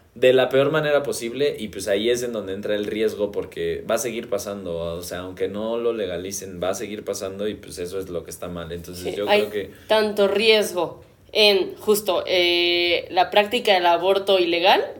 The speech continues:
Speaker 2: como en el embarazo también.
Speaker 1: Sí.
Speaker 2: Entonces es importante también entenderlo.
Speaker 1: Entonces, bueno, mi conclusión es que, pues, no estoy mucho a favor de que esté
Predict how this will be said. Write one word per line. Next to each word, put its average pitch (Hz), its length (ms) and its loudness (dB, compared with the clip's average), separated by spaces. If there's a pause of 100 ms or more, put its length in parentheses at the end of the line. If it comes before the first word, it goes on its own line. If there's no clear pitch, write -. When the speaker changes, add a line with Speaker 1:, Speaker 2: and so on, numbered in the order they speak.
Speaker 2:
como 214 280 8
en 202 120 4
el 185 140 4
embarazo 180 680 2 (200)
también. 160 420 0
Speaker 1:
Sí. - 220 -12
Speaker 2:
Entonces 170 500 -6
es 165 80 -18
importante - 420 -14
también 147 240 -8
entenderlo. - 420 -12 (120)
Speaker 1:
Entonces, 101 420 -4
bueno, 101 240 -2
mi 101 100 -6
conclusión 104 540 -4
es 113 140 -6
que, 107 120 -6
pues, 95 240 -8
no 104 360 -6
estoy 98 400 -2
mucho 90 520 -8
a 82 60 -8
favor 82 540 -4 (340)
de 85 260 -8
que 78 380 -8
esté 80 800 -4